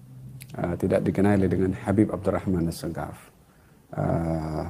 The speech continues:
Syekh Umar Al-Muhdar, tidak dikenali dengan, tidak di-, tidak dikenali dengan Habib Umar, eh, Al-Muhdar, tapi Syekh Umar Al-Muhdar.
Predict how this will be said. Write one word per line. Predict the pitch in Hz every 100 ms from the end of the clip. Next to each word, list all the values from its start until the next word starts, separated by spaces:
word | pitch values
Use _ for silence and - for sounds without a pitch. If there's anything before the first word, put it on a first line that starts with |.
| 92 - -
Syekh | - -
Umar | 104 95
Al-Muhdar, | 92 92 92 92 85 78 - - - - -
tidak | - 98 92
dikenali | 95 101 104 98
dengan, | 98 95 95 95
tidak | - 95 95
di-, | 95
tidak | - 98 92 95
dikenali | 95 101 101 95
dengan | 95 95 - - - - -
Habib | 90 101
Umar, | 101 107 98 - - _ _ _ _ -
eh, | 90 87 82 82 -
Al-Muhdar, | 90 87 80 76 - -
tapi | - 82 92
Syekh | - 113 - - - - -
Umar | - 95 87
Al-Muhdar. | 90 82 -